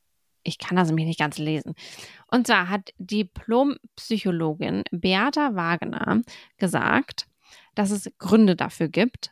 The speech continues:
warum das ganz viele Menschen nicht können. Und es ist wirklich ein weit verbreitetes Phänomen. Und das liegt daran, und zwar, das ist verbunden mit einer Urangst vor Ablehnung und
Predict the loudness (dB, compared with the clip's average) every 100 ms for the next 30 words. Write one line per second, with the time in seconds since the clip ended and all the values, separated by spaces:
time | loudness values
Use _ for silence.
0 | _ 0 2 0 -2 -6 -6 -2 0 0
1 | -2 -4 -6 -2 -2 -2 -4 0 0 0
2 | -2 0 0 0 0 0 -2 -4 -12 -8
3 | -2 0 4 4 2 0 -10 -20 -20 -20
4 | -20 _ 0 2 2 -2 0 2 2 2
5 | -2 -2 _ _ _ _ -2 0 0 -4
6 | -6 -14 -20 -6 -4 -2 0 0 2 4
7 | 2 0 -4 -2 -2 0 2 2 2 4
8 | 4 4 0 -2 -4 -6 -2 0 0 -2
9 | -2 0 -2 -4 -4